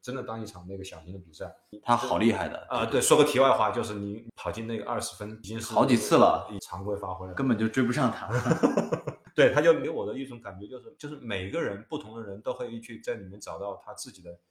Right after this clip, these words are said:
Speaker 1: 就找到自己的一种这个定位。你看有一些，就是刚才我说的
Speaker 2: 这个活动不太卷，所以就是，呃，每个人有自己的，像你说的，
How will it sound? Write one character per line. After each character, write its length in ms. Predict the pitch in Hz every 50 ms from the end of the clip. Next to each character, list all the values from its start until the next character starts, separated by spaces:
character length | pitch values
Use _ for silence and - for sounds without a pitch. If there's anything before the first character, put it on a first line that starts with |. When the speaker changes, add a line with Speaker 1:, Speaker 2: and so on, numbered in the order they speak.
| _ _ _ _ _ _
Speaker 1:
就 120 | - 123
找 160 | - 101 85
到 80 | 95 101
自 200 | - - 131 110
己 80 | 98
的 60 | 98 98
一 100 | 107 117
种 160 | 76 90 80 - _ _
这 120 | - 117
个 100 | 98 95
定 180 | - 123 131 139
位。 240 | 156 151 104 - - 95
你 80 | 95
看 120 | 101 135 127
有 160 | 104 95 98
一 40 | 98
些， 120 | 117 _ _ _ _ -
就 80 | 135 120
是 100 | - -
刚 100 | 123 113
才 60 | 98
我 60 | 90
说 40 | -
的 0 |
Speaker 2:
这 120 | - 202
个 260 | 170 139 127 120 120
活 140 | 113 - 123
动 180 | 135 147 135 101
不 80 | -
太 140 | 120 151 135 -
卷， 240 | - - 104 101 - - - - - - _
所 160 | - - 113 113
以 40 | 117
就 140 | 110 117 113
是， 420 | 110 107 101 95 92 90 90 87 - -
呃， 240 | 92 90 82 80 78 82 - _
每 140 | 92 92 95
个 80 | 110
人 160 | 110 110 117
有 140 | 113 98 92
自 160 | 90 - -
己 100 | 90 85
的， 180 | 78 - 85 82 - _ _ _ _ _ _ _ _ -
像 160 | - 117 95
你 80 | 87
说 160 | 78 92 90 85
的， 160 | 82 80